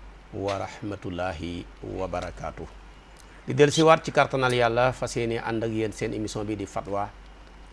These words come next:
Ngeen baax koo am guddeeg àjjuma gu jot ci waxtu wi, ànd ci ak seen mbokk ak seen xarit, Al Oustaz Assane Diouf ci wàllu laaj yi. Al Oustaz Assane, amati nañ gan gu tedd, tabaarakallaahu, di borom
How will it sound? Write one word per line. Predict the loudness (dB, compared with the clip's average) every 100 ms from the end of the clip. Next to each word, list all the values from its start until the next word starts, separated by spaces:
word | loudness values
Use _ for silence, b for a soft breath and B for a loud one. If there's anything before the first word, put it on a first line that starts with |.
| -10 -4
Ngeen | -2 -2 0
baax | -2 -2
koo | -6 -4
am | -4 -6 -8
guddeeg | -6 -6 -6
àjjuma | -8 -6 -8
gu | -8 -8
jot | -10 -12 -12
ci | -8
waxtu | -8 -8 -8
wi, | -8 -8 -12 -12
ànd | -6 -6 -6 -6
ci | -6
ak | -6
seen | -10 -10 -8 -8
mbokk | -10 -10 -10 -10 -6
ak | -4 -4 -8
seen | -12 -10 -10 -8
xarit, | -8 -8 -12 -18 -18 -18 -18 -18 -18 -8
Al | -8 -6
Oustaz | -10 -6 -6 -6
Assane | -8 -8 -8
Diouf | -6 -8 -10
ci | -10 -8 -8 -8
wàllu | -8 -6 -6 -10 -10 -10
laaj | -8 -6 -8 -12
yi. | -16 -18 -20 -20 -20 -20 -20 -12 -6
Al | -4
Oustaz | 0 -2 0
Assane, | -4 -2 -4 -6 -10 -20 -20 -20 -20 -20 -20 -20 -10
amati | -4 -4 -2 -2
nañ | 0 -2
gan | -4 -4 -8 -8
gu | -10 -6
tedd, | -6 -6 -10 -12 -12
tabaarakallaahu, | -4 -2 -4 -6 -8 -8 -8 -10 -12 -10
di | -10
borom | -8 -8 -8